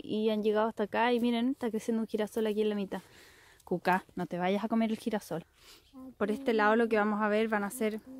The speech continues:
voy a ir poniendo más alcachofas cada vez, alcachofas, el gallinero, el patio de las gallinas, y hasta acá va a quedar un espacio libre, que probablemente en algún momento va a ser un invernadero, y, este es la, y esta es la compostera.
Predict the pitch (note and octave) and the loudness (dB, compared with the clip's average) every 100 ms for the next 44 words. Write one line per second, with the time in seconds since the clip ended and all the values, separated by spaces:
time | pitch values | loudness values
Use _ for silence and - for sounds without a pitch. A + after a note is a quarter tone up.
0 | C4+ A3+ A#3+ A#3+ A#3 A#3 A#3 A3+ A3+ B3 | 0 4 6 4 4 2 4 4 4 2
1 | A#3+ - A#3+ B3+ - B3 A#3+ B3+ C#4+ D4 | 0 -2 -2 -2 2 2 4 4 4 2
2 | A#3 G3+ G#3+ - D4 D#4 C#4+ D4 D4 D4 | -2 -2 -6 2 6 6 4 4 4 2
3 | - G#3 G#3 G#3 G#3+ A#3 C4 C4+ C4+ B3 | -4 -6 -2 0 2 4 4 6 4 2
4 | A#3+ A#3+ A#3+ B3 A#3 G#3+ A3 A3 B3 C4 | 2 2 2 0 2 0 -2 0 4 4
5 | C4+ C4+ - - - - - - - G#3+ | 4 2 -4 -16 -20 -20 -20 -14 -4 -2
6 | G3 - G#3+ A#3 A#3 A3 G#3+ G#3+ G#3+ G#3 | -2 -4 0 2 2 2 0 0 0 -2
7 | - A3+ - A3+ A3 A3 A3 - - A#3+ | -2 -6 -2 2 4 4 2 -4 -6 4
8 | B3+ A#3 A3+ A#3+ E4+ - - - _ _ | 6 6 4 4 2 0 -20 -20 _ _
9 | - G#3 G3 G3 F#3+ G3+ A3 A3+ A#3+ A3+ | -4 -2 0 0 -2 0 -2 -2 -2 -2
10 | A3+ A3+ A3+ A3 A3 G3+ A3+ A3+ A3 G#3+ | 0 0 0 -2 -4 -4 -2 0 0 -2
11 | G#3 A3 A#3+ A#3+ B3+ D#4+ - - - - | -2 0 0 2 0 -2 -8 -20 -20 -20
12 | _ _ G#3 G#3 - A#3 A3+ - G#3+ G#3 | _ _ 0 0 0 -2 -2 -2 -4 -2
13 | A3+ G3+ - G#3+ A3+ - G#3+ G#3+ G3+ G#3 | -4 -4 -4 0 0 0 -4 -2 -2 -4
14 | G3 - E2+ - | -6 -6 -6 -8